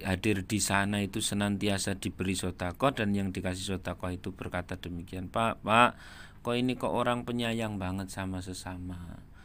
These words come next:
baik banget engkau. Eh, semoga aku berdoa, semoga engkau itu meninggalnya dalam kondisi apa?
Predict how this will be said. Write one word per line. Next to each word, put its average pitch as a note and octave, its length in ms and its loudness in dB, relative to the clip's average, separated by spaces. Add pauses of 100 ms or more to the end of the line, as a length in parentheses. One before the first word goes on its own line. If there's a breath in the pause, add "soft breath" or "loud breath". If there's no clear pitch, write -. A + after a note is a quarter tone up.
(300 loud breath)
baik G2 400 2
banget F2 480 -4
engkau. F2+ 560 -8 (800 loud breath)
Eh, G#2+ 400 -4
semoga G2+ 640 0
aku F#2+ 160 -8
berdoa, F#2+ 480 -4
semoga F#2+ 420 -4
engkau F#2+ 300 -6
itu G2+ 320 -6 (320 loud breath)
meninggalnya G#2+ 720 0
dalam F#2+ 320 -2
kondisi F#2 460 -4
apa? A#2+ 260 -2